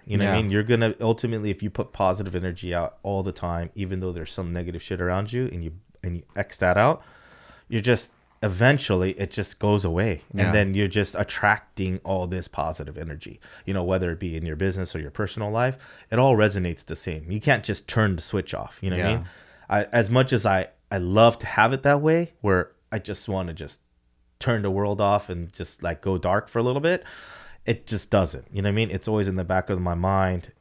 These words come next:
Speaker 1: and, like, it, it consumes me unless I change that mentally and go, "Dude, stop thinking it, it that way. Just think of it this way.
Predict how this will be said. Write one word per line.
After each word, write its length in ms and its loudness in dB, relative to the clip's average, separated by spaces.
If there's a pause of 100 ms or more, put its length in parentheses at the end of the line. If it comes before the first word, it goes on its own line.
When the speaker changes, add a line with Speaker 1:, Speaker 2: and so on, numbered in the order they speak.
Speaker 1:
and, 460 -4
like, 360 -6
it, 160 -6 (220)
it 140 -8
consumes 580 -4
me 160 -6
unless 480 -4
I 400 -4 (360)
change 400 -4
that 280 -6
mentally 600 -4 (340)
and 120 -8
go, 340 -6 (300)
"Dude, 280 -4 (320)
stop 260 -2
thinking 280 0
it, 200 0
it 140 -2
that 240 2
way. 260 2 (240)
Just 220 -12
think 140 -4
of 100 -2
it 140 -2
this 220 2
way. 340 4